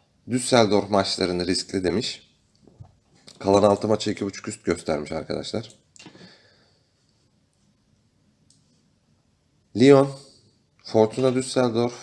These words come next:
Den Haag, Kiel, Almera maçları da arkadaşlar karşılıklı gol var olarak çıkmış. Ama hafta içi olması sebebiyle biz ne demiştik? Bu tercihleri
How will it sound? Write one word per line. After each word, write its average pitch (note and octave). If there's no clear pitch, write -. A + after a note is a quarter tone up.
Den A#2
Haag, A#2+
Kiel, B2+
Almera G#2+
maçları G#2
da G2
arkadaşlar F#2+
karşılıklı G#2+
gol A2+
var A#2+
olarak F2
çıkmış. -
Ama C3
hafta G#2+
içi C#3
olması C#3
sebebiyle C3
biz A#2
ne C3
demiştik? A#2+
Bu C#3+
tercihleri G2+